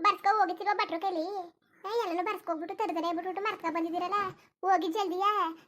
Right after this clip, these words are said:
ತಗೊಬಂದ್ ಕೊಡಿ ಹೋಗಿ. ಏ, ಸ್ವಲ್ಪ ಊಟಕ್ಕೆ, ಊಟಕ್ಕೆ ಹೊತ್ತಾಯ್ತದೆ. ಅಡ್ಗೆ ಗಿಡ್ಗೆ ಎಲ್ಲ ಮಾಡಿ ಮುಗ್ಸಿದ್ರೆ ಊಟಕ್ಕೆ ಹಾಕೊಡ್ಬೇಕು ತಾನೇ? ಏ, ನೀವ್ ಯಾಕ್ ತಂದಿಲ್ಲ? ಎಲ್ಲ ಸುಮ್ನೆ ಓಡಾಡ್ತಾ ಕೂತವ್ರಲ್ಲ.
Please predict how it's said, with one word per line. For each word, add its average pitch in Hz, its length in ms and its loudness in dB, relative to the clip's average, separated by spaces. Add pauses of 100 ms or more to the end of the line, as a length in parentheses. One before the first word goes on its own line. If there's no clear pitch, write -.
(120)
ತಗೊಬಂದ್ 349 340 0
ಕೊಡಿ 359 200 2
ಹೋಗಿ. 349 180 -2 (500)
ಏ, 349 80 0
ಸ್ವಲ್ಪ 349 300 2
ಊಟಕ್ಕೆ, 381 460 -4
ಊಟಕ್ಕೆ 370 300 0
ಹೊತ್ತಾಯ್ತದೆ. 359 480 2 (340)
ಅಡ್ಗೆ 349 140 2
ಗಿಡ್ಗೆ 339 180 0
ಎಲ್ಲ 339 140 2
ಮಾಡಿ 359 120 0
ಮುಗ್ಸಿದ್ರೆ 339 540 -2
ಊಟಕ್ಕೆ 339 420 -4
ಹಾಕೊಡ್ಬೇಕು 339 460 0
ತಾನೇ? 381 320 -6 (440)
ಏ, 403 40 -2
ನೀವ್ 427 120 -2
ಯಾಕ್ 349 280 -4
ತಂದಿಲ್ಲ? 349 260 -2 (600)
ಎಲ್ಲ 349 120 0
ಸುಮ್ನೆ 370 200 -2
ಓಡಾಡ್ತಾ 359 340 2
ಕೂತವ್ರಲ್ಲ. 359 360 -4